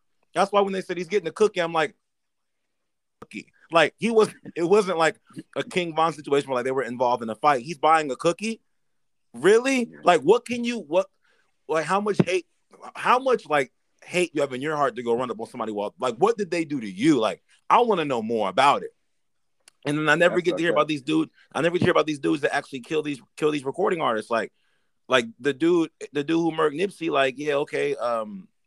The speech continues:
Speaker 1: the guy that was
Speaker 2: Eric.
Speaker 1: prosecuting, the guy that's
Speaker 2: Eric
Speaker 1: prosecuting
Speaker 2: Holder.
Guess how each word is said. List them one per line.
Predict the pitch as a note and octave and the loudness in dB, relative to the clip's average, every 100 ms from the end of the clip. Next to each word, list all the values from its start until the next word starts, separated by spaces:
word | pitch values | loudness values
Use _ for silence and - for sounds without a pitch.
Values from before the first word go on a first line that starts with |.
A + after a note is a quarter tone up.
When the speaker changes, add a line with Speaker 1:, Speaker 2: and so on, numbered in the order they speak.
| _ - | _ -8
Speaker 1:
the | B2 | -6
guy | A2+ B2+ B2+ | -2 -2 -2
that | B2 | -2
was | A2 | -2
Speaker 2:
Eric. | G#2+ | 0
Speaker 1:
prosecuting, | B2+ C3 C#3+ B2 A#2+ _ D#3+ | 0 0 -6 -10 -10 _ _
the | - | 0
guy | B2+ | 2
that's | B2 | 2
Speaker 2:
Eric | |
Speaker 1:
prosecuting | C3+ B2+ A#2 C3+ | 2 4 2 0
Speaker 2:
Holder. | B2 A2 G#2 | 0 0 -4